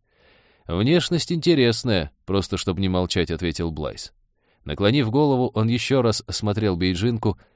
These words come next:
и в его мозгу словно что-то щелкнуло. Блайс узнал девушку, это была та самая беловолосая, что села на один корабль с Лоррей. Удивительно, как после стольких просмотров записи репликанты не узнали ее сразу.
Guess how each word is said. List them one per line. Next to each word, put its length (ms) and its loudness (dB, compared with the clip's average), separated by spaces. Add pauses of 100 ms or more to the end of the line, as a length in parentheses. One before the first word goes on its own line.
и 120 -6
в 40 -4
его 240 0
мозгу 360 0
словно 420 -2
что-то 320 -6
щелкнуло. 640 -6 (500)
Блайс 340 2
узнал 360 2
девушку, 540 0 (380)
это 160 -4
была 180 4
та 120 2
самая 460 4
беловолосая, 680 2
что 180 -4
села 320 0
на 140 0
один 240 0
корабль 360 2
с 120 -6
Лоррей. 420 0 (480)
Удивительно, 600 -4
как 240 -4
после 280 -4
стольких 560 -2
просмотров 600 -4
записи 500 -2
репликанты 640 -2
не 120 -2
узнали 380 0
ее 180 0
сразу. 440 -2